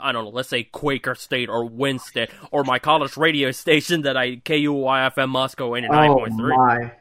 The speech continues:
Speaker 2: that is, he did use that in his season finale.
Speaker 1: The infamous
Speaker 2: Uh,
Speaker 1: season finale. For context, give,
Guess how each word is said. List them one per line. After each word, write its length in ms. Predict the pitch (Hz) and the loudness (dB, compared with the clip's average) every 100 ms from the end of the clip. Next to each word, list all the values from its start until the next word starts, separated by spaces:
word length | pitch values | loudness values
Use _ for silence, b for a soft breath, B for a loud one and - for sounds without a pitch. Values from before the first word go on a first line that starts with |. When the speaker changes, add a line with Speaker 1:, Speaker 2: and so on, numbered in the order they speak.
| _ | _
Speaker 2:
that 300 | 147 127 131 | -10 -4 -2
is, 280 | 131 127 - - | -2 -4 -14 -6
he 260 | 147 131 | -2 0
did 180 | 127 127 | 4 4
use 260 | 127 123 123 | 4 0 4
that 240 | 123 120 | 4 4
in 40 | |
his 180 | 120 113 | 0 -6
season 300 | - 123 117 | -4 -6 -6
finale. 560 | - 110 110 113 110 - | -4 2 2 2 0 -4
Speaker 1:
The 280 | 123 123 147 | -8 -2 0
infamous 440 | 165 - 123 113 | 0 0 -4 -4
Speaker 2:
Uh, 220 | - - | -10 -16
Speaker 1:
season 380 | - 127 - 123 | -10 -10 -8 -10
finale. 840 | - 113 113 113 110 98 98 92 - b b | -8 -4 0 0 0 -4 -14 -18 -20 b b
For 160 | - 165 | -4 -2
context, 840 | - 226 226 214 208 185 170 147 | 2 6 6 4 2 2 0 -2
give, 260 | 170 180 | 2 2